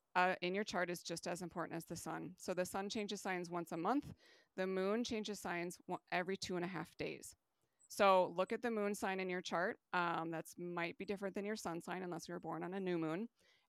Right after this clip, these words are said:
And the last of the big three is the rising sign. This is why astrologers will hound you for the birth time. Uh, it is the sign that was rising on the horizon the moment you took your first breath. And this is symbolic of the sign that you actually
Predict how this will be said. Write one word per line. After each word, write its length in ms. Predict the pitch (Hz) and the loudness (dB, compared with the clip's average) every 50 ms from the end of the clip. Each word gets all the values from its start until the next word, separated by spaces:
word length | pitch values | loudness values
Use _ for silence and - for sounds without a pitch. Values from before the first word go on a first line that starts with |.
| - | 6
And 320 | - 202 208 202 202 202 196 | 8 10 10 8 8 6 4
the 80 | 190 | 4
last 280 | 190 190 196 220 - - | 6 6 4 4 4 0
of 60 | 254 | 0
the 80 | 220 226 | 0 2
big 160 | 208 202 - | 0 0 0
three 240 | - 208 202 196 - | 0 -2 -2 0 0
is 120 | 185 180 - | -2 -2 -2
the 140 | 185 180 | -2 -2
rising 600 | 170 156 165 156 165 170 180 185 165 180 156 147 | -2 0 0 2 4 4 4 2 0 0 -2 -4
sign. 340 | - - - - - - - - _ _ _ _ _ _ | -4 -6 -8 -10 -12 -14 -18 -20 _ _ _ _ _ _
This 160 | - 170 - 208 | -8 -6 -6 -4
is 100 | 196 196 | -2 0
why 160 | 214 208 208 | 2 2 2
astrologers 580 | 208 208 - - 185 175 170 170 185 175 165 | 2 2 0 2 2 2 2 2 -2 -4 -4
will 120 | - 165 170 | -4 -6 -6
hound 320 | - - 165 147 156 156 | -6 -6 -4 -4 -2 -2
you 80 | 190 196 | -4 -4
for 120 | - 220 | -4 -4
the 80 | 226 240 | -2 0
birth 220 | 214 202 196 - | 2 2 0 0
time. 380 | - - 185 185 185 208 214 - _ _ _ - - _ _ - | 0 -2 0 0 0 -2 -4 -8 _ _ _ -18 -18 _ _ 4
Uh, 300 | - 185 180 180 175 170 - | 6 6 8 8 6 6 4
it 100 | 175 180 | 2 0
is 120 | 175 - | -2 -2
the 120 | - 180 | -4 -6
sign 280 | 170 - 190 175 170 175 | -4 -2 0 0 2 2
that 120 | 170 160 | 2 0
was 140 | - 170 160 | 0 -2 -2
rising 680 | 170 160 160 156 156 160 165 170 185 208 214 240 262 269 - _ _ _ _ _ - | 0 2 2 4 4 4 4 4 2 2 2 2 0 -2 -4 _ _ _ _ _ 2
on 120 | 180 185 | 2 4
the 80 | 196 208 | 4 2
horizon 440 | 214 208 185 175 160 170 160 175 175 | 2 4 4 6 4 4 2 0 0
the 80 | 170 | 0
moment 300 | 165 156 151 160 170 - | 0 0 0 0 -2 -2
you 40 | - | -4
took 180 | - 233 214 - | -6 -6 -6 -6
your 100 | 220 208 | -6 -4
first 260 | - 220 220 - - | -2 -2 -4 -2 2
breath. 260 | 180 170 170 175 - - - - | 2 2 2 2 -2 -6 -6 -4
And 180 | 170 170 165 | -4 -2 0
this 180 | 170 170 - - | -2 -2 0 -2
is 120 | 196 - | -4 -4
symbolic 400 | - 196 180 170 170 165 170 - | -4 -4 0 0 2 0 0 0
of 160 | 160 156 - | -2 -4 -2
the 80 | - 170 | -4 -6
sign 300 | - - 160 156 160 165 | -6 -4 -4 -4 -2 -2
that 100 | 165 - | -4 -4
you 100 | 151 156 | -4 -4
actually 300 | 165 165 - - 165 | -4 -4 -4 -6 -8